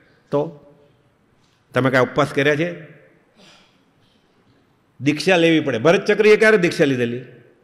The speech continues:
એને કેવળી માનીએ આપણે, ભરતેશ્વર ભગવાન. એને કેવળ જ્ઞાન થયું ત્યારે દીક્ષા ક્યાં લીધેલી એણે? પછી જૈન લોકો ભેગા થઈને શાસક દેવીને બોલાવવા પડે કે "એને વસ્ત્ર આપો હવે સાધુના,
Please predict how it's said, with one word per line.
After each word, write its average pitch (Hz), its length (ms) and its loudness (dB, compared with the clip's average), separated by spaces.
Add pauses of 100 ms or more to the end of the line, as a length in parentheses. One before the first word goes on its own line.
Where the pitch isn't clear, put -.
(2250)
એને 127 180 -6
કેવળી 185 320 -2
માનીએ 202 300 0
આપણે, 104 200 -4
ભરતેશ્વર 131 480 -2
ભગવાન. 113 360 -4 (840)
એને 135 120 -10
કેવળ 139 280 -2
જ્ઞાન 180 220 -4
થયું 196 140 0
ત્યારે 185 160 -4
દીક્ષા 180 300 0
ક્યાં 262 140 2
લીધેલી 190 300 2
એણે? 90 300 -8 (1900)
પછી 135 220 -6
જૈન 160 340 2
લોકો 196 180 0
ભેગા 147 340 4
થઈને 202 260 0
શાસક 185 400 -2
દેવીને 185 380 0
બોલાવવા 156 400 2
પડે 214 240 2
કે 151 80 0
"એને 156 140 2
વસ્ત્ર 143 340 -2
આપો 165 240 0
હવે 123 140 2
સાધુના, 117 460 -4